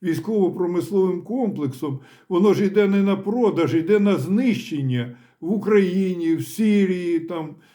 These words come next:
в інших місцях. Це ж так. Але цей кінь продовжує нахабно брехати і, головне, що рівень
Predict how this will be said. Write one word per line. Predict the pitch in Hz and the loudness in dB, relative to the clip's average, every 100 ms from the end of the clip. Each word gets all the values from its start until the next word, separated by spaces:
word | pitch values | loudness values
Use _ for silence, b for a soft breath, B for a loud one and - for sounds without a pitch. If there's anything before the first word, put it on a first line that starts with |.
| b 175 | b -4
в | |
інших | 170 214 175 185 180 180 | 2 2 2 -2 -4 -4
місцях. | 180 - - 175 147 135 - _ _ _ _ _ _ _ | -6 -6 -2 -2 -2 -4 -14 _ _ _ _ _ _ _
Це | 208 202 | -2 -2
ж | - - | -2 -2
так. | 269 190 - - _ _ _ _ _ _ _ _ _ | -2 -2 -6 -18 _ _ _ _ _ _ _ _ _
Але | 185 214 208 165 - - _ | 2 4 4 0 -4 -18 _
цей | - 233 277 285 240 - - _ _ _ _ _ | -4 0 2 0 -2 -8 -20 _ _ _ _ _
кінь | - 220 180 135 123 | 0 4 4 2 -2
продовжує | 127 170 147 143 233 277 190 120 139 120 107 - - b b b | -2 0 0 0 2 2 0 0 0 0 -2 -8 -16 b b b
нахабно | 160 165 - 180 220 240 180 147 127 110 - b b b | -2 -2 -2 -2 0 0 -2 -4 -4 -4 -10 b b b
брехати | 143 131 190 147 - 170 202 226 - 120 117 - | -2 4 6 4 0 -4 -2 -4 -8 -10 -10 -10
і, | 208 147 135 123 123 - | -6 0 2 2 0 -8
головне, | 143 156 147 143 127 151 226 247 180 | 0 2 4 2 2 -2 -2 -4 -6
що | 131 - 143 139 117 B B 165 | -10 -6 -2 -2 -4 B B 0
рівень | 165 214 226 160 131 110 104 | 2 4 2 4 2 0 -4